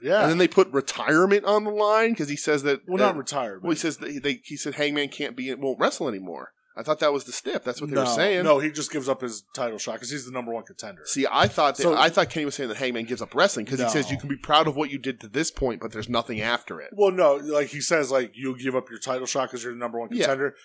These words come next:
Speaker 1: but Dark Order would also give up their title shots at
Speaker 2: Yeah.
Speaker 1: the tag titles
Speaker 2: Mm.
Speaker 1: too.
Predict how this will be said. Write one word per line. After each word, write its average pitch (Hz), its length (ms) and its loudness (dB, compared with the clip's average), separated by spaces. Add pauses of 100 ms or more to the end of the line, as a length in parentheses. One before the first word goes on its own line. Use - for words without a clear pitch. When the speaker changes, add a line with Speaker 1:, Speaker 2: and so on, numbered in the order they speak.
(120)
Speaker 1:
but 127 160 -6
Dark 135 240 2
Order 135 220 0
would 120 140 -4
also 123 220 -2
give 113 140 -6
up 113 120 -6
their 120 160 -2
title 110 280 -6
shots 107 280 -8
at 143 40 -4
Speaker 2:
Yeah. 139 140 0
Speaker 1:
the 92 60 -2
tag 123 220 -4
titles 123 340 -10
Speaker 2:
Mm. 110 40 -8
Speaker 1:
too. 110 220 -2